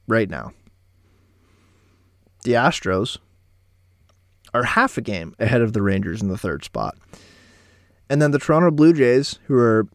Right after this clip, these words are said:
on the outside looking in, are two games back of the Rangers. <laughs> And then Boston is five and a half back. The Yankees are nine.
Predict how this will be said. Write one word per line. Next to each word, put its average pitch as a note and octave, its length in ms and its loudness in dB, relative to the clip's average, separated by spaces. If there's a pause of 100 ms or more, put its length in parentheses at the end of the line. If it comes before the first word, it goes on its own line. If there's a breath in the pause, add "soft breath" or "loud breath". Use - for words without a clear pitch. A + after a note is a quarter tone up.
on A#2+ 80 -2
the A#2 100 0
outside A#2 280 0
looking A2 280 -2
in, G#2+ 180 -2
are G2+ 100 0
two G3 240 2
games F3 240 2
back D#3+ 240 0
of D#3 100 -2
the C#3+ 100 0
Rangers. D3 680 2
<laughs> - 40 -20
And D#3 180 4
then C#3 160 2
Boston C3 480 0
is G#2+ 160 -4
five C3 220 4
and C3+ 100 -2
a - 20 2
half B2+ 220 0
back. B2 300 2
The A#2+ 80 -10
Yankees A#2+ 360 -2
are G#2+ 80 0
nine. G#2 480 0